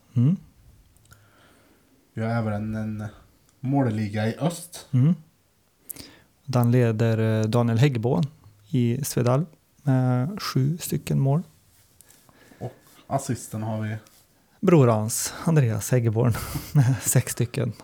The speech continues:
Speaker 1: Han passar väl till brorsorna, så gör han mål.
Speaker 2: Ja.
Speaker 1: Det är som Sedinbröderna.
Speaker 2: Ja, ungefär.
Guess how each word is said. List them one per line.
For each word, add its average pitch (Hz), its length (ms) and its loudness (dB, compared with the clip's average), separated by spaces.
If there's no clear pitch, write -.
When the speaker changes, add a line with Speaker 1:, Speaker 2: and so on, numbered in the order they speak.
Speaker 1:
Han 139 160 -6
passar 127 320 -2
väl 113 80 -2
till 127 180 -2
brorsorna, 120 500 -2
så - 140 -8
gör 120 80 -2
han 120 120 0
mål. 113 200 -4
Speaker 2:
Ja. 120 200 -6
Speaker 1:
Det 180 60 -6
är 151 60 0
som - 160 -6
Sedinbröderna. 127 680 2
Speaker 2:
Ja, 147 360 2
ungefär. 139 520 -4